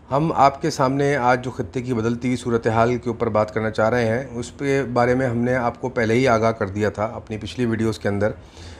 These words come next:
कि एक नया ब्लॉक बनने जा रहा है इस ख़त्ते के अंदर, जिसके की प्लेयर्स होंगे पाकिस्तान, चाइना, टर्की,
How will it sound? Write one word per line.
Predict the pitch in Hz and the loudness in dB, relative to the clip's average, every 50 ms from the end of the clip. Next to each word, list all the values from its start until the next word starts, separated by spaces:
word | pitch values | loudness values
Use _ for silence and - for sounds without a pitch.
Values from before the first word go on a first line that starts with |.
| - - - - | -20 -16 -6 0
कि | 143 | 2
एक | 135 127 | 2 4
नया | 135 135 127 131 139 143 139 | 4 4 4 6 6 4 4
ब्लॉक | 123 131 131 135 131 - 127 | 4 4 4 4 4 4 2
बनने | 120 120 123 127 | 2 2 2 2
जा | 120 120 113 | 4 4 6
रहा | 117 123 | 6 6
है | 123 123 127 | 4 4 4
इस | 123 120 - | 2 0 -2
ख़त्ते | - 117 - - - 123 113 | -4 -6 -4 -4 -4 -4 -2
के | - 117 | 0 -2
अंदर, | 113 110 110 120 123 123 127 | 0 0 0 0 0 0 -2
जिसके | 120 107 110 - - - 120 110 | -4 -6 -8 -10 -8 -6 -6 -6
की | - - 123 127 120 | -6 -4 -2 -2 -2
प्लेयर्स | 120 113 110 113 117 117 113 107 | 0 0 4 6 6 4 4 2
होंगे | 110 113 113 110 110 110 110 110 110 | -2 -2 0 0 0 2 2 2 0
पाकिस्तान, | - - 104 98 - - 101 - - 110 107 110 110 110 113 113 104 | 0 0 -2 -2 -2 -4 -8 -4 0 0 2 2 2 2 0 -2 -4
चाइना, | - - - 98 101 107 110 110 110 110 110 | -4 -2 0 2 2 2 2 2 2 0 0
टर्की, | 107 110 - 107 104 104 104 - - 117 110 110 110 | -2 -2 -2 -4 -4 -4 -6 -6 -4 -2 -2 -2 -4